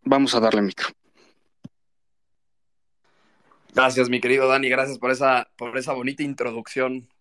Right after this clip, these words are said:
Speaker 2: Qué gusto saludarla, saludarlos a todas, a todos. Sociedad, ¿cómo estamos? Buenas tardes. Querida senadora, ¿cómo está usted?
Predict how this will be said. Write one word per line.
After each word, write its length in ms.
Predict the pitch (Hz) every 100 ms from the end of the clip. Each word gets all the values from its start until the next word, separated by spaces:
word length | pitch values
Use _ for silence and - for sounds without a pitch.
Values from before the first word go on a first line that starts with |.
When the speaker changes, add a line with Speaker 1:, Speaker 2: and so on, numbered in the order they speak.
| _
Speaker 2:
Qué 160 | - 123
gusto 260 | 131 131 127
saludarla, 460 | 117 113 123 123
saludarlos 440 | 117 117 120 127 117
a 60 |
todas, 220 | 110 127
a 40 | 117
todos. 280 | 131 143 - _ _ _ _ _
Sociedad, 540 | - 147 131 139 165 180
¿cómo 160 | 170 160
estamos? 320 | 165 165 151
Buenas 240 | 151 143
tardes. 420 | 147 147 147 147 - -
Querida 260 | 131 160
senadora, 440 | 147 135 127 135 135
¿cómo 160 | 135
está 180 | 127 120
usted? 300 | 120 - -